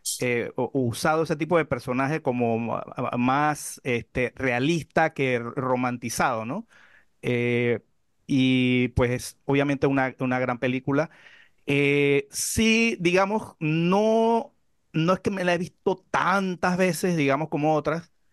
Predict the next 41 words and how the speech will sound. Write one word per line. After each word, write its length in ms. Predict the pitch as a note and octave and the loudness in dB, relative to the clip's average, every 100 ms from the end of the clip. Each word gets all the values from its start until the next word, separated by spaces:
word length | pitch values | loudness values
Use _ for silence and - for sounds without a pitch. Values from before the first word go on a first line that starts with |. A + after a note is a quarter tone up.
| _ _ _ _ _ | _ _ _ _ _
pero 240 | C#3 C3+ C3+ | 0 0 2
sí 120 | D#3 | 2
me 100 | E3 | 4
gusta 260 | D#3 C#3+ | 2 2
mucho, 260 | C3+ D#3+ E3+ | 0 0 0
es 60 | D3+ | 0
una 120 | D3+ | 2
gran 200 | C#3+ C#3+ | 0 0
película, 400 | D3 D3 D#3+ C#3+ | 0 0 0 -2
solo 240 | D#3+ E3+ | -2 -4
que 100 | D#3 | -2
no 100 | C3+ | -2
está, 200 | C#3+ D3+ | -2 -2
digamos, 560 | C#3+ C#3+ D3 D3 - - | 0 0 0 -2 -6 -6
en, 460 | B2 A#2 A2+ G#2+ A2+ _ _ _ _ - | -4 -4 -6 -8 -12 _ _ _ _ -6
en, 200 | A#2+ A#2+ | -4 -2
en 200 | C3 B2+ | -2 0
mi 120 | C3 | 0
rotación 580 | C3 C3+ B2 A#2+ C#3 C3+ | 0 0 -2 -4 -2 0
más 180 | C#3+ C3+ | 0 -2
férrea. 540 | - D#3 C#3 C#3 D3+ - _ _ _ - | 0 0 2 0 0 -4 _ _ _ -2
Eh, 200 | B2+ B2 | 0 2
pienso 360 | C#3+ C3+ D#3 | 0 0 0
que, 120 | C3+ A#2+ | 0 -2
pues, 180 | A2 | -4
en 80 | A2+ | -2
mi 100 | A2+ | 0
vida 220 | A#2+ C#3+ | 0 0
me 80 | C#3+ | 0
la 80 | A2+ | 0
habré, 220 | A2 B2 - | 0 -2 -2
me 100 | A#2 | -2
habré 120 | B2 | 0
podido 320 | B2 B2+ B2 | 0 0 0
vis-, 200 | B2+ B2 | -2 -4
ver, 280 | - A2+ A#2+ | -8 -2 -2
haber 160 | A2 B2+ | 0 -2
visto 220 | C3 - | -2 -2
unas 380 | B2+ B2+ - - - | -4 -4 -6 -16 -16
seis 260 | - B2+ C3 | -6 -2 0
veces, 400 | C#3+ D3+ D3 | 0 -2 -4